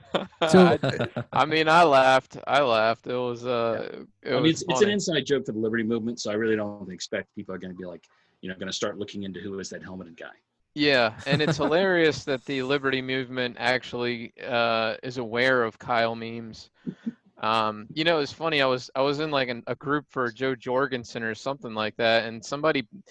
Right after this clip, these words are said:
Speaker 1: shared my old, uh, political spectrum, the one that, that
Speaker 3: Oh,
Speaker 1: kinda looks like
Speaker 3: wow.
Speaker 1: phallic, and it was,
Speaker 3: Yeah.
Speaker 1: like, some woman that I didn't know, and she <laughs> was like, "This is the real spectrum,"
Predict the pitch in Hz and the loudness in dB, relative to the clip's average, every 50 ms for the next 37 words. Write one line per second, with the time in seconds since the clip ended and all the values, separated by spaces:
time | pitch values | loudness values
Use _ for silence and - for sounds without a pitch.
0 | - - - - _ _ - - - 151 156 156 151 143 147 139 139 135 135 139 | -20 -20 -20 -20 _ _ -8 2 6 8 8 8 8 8 6 6 6 6 6 4
1 | 139 139 131 131 127 123 117 110 - - 123 123 135 147 151 - - _ _ 117 | 4 4 6 6 6 6 6 4 2 -2 0 2 2 2 0 -2 -4 _ _ -6
2 | 107 - - - - 117 113 110 - _ - 117 110 110 113 113 117 120 120 120 | -6 -6 -10 -4 0 0 0 0 -2 _ -8 -8 -8 -6 -6 -6 -4 -4 -2 -2
3 | 120 113 117 120 120 120 120 120 123 123 120 107 110 107 107 - 123 117 110 - | -2 -2 0 2 2 2 2 2 2 2 2 0 0 -2 -4 -4 -4 -4 -4 -6
4 | - _ _ _ - 131 139 156 160 135 117 110 104 - - _ _ _ _ _ | -10 _ _ _ 0 2 4 6 6 6 6 4 0 -2 -8 _ _ _ _ _
5 | _ _ _ _ _ - 143 151 151 143 147 123 127 151 143 135 - - 156 147 | _ _ _ _ _ 0 2 2 4 2 2 2 4 4 2 2 2 -2 -2 -2
6 | 143 135 127 135 156 165 160 147 143 131 131 131 127 143 147 135 123 120 123 139 | -2 -2 2 2 2 2 2 2 4 4 4 6 6 6 4 4 2 2 4 6
7 | 147 139 120 117 117 110 110 - - 131 131 127 - - - - 185 190 160 135 | 6 6 6 4 2 -2 -6 -6 -4 -2 2 4 4 4 4 6 6 6 6 6
8 | 139 185 208 - 202 175 - - 196 185 180 170 - 190 202 190 - - - _ | 6 6 6 6 4 0 6 6 6 6 6 6 6 6 4 4 2 -4 -2 _
9 | 147 151 - _ _ - 180 180 | 0 0 0 _ _ -2 -2 -2